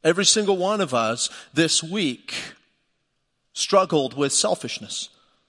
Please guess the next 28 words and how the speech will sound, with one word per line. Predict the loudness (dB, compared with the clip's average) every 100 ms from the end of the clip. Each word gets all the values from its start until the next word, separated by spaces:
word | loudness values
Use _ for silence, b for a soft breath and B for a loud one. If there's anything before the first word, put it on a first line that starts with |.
| _ _ _ _ _ 0
And | 2
so | 4
today, | 2 2 2 2
as | 0
we | 2
look | 4 4 2 -2
at | -4 -4 0
this | 0 2
sickness | 2 2 -2 -2 0 0
of | 2 2 2
selfishness, | 2 2 2 0 -4 -2 -2 -2
we're | -2 0
gonna | 0 0
see | 0 0 -2 B B B
not | 2 2 2
only | 0 2 2 2 B B _
the | 0
symptoms | 4 4 4 0 0 0 0
and | 0 0
the |
source, | -2 0 2 2 2 2
but | 2 2 2
also | 2 4 2 2 2 0
the | -2 -2
solution | 0 0 2 0 0 -2 -4 -4 -8 -16 _ _ _ _ _ -6
to | -2
this | -2 -2
sickness. | -4 -6 -12 -10 -10